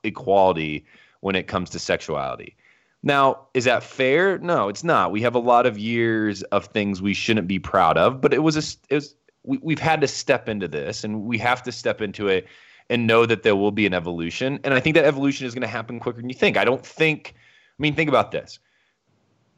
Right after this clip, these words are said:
We freaked out that I said, "I love you" to two women. You can have sex with four people, and it's not that big a deal. Well, you're saying,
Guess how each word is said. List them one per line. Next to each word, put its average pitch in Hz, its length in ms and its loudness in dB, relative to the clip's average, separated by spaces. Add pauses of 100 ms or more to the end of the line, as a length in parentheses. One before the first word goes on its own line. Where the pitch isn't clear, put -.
We 185 180 0
freaked 202 340 2
out 156 180 4
that 135 100 4
I 131 80 6
said, 131 180 0
"I 117 100 4
love 107 220 4
you" 104 80 -4
to 95 80 -2
two 90 240 -4
women. 69 260 -10 (540)
You 165 160 0
can 196 140 4
have 180 160 2
sex 165 300 2
with 156 100 -4
four 190 340 2
people, 123 640 0 (400)
and 156 460 2 (640)
it's 160 160 -8
not 170 200 0
that 160 180 2
big 151 120 -2
a 120 60 -2
deal. 104 520 -4
Well, - 360 0 (240)
you're 180 160 -4
saying, 180 680 -2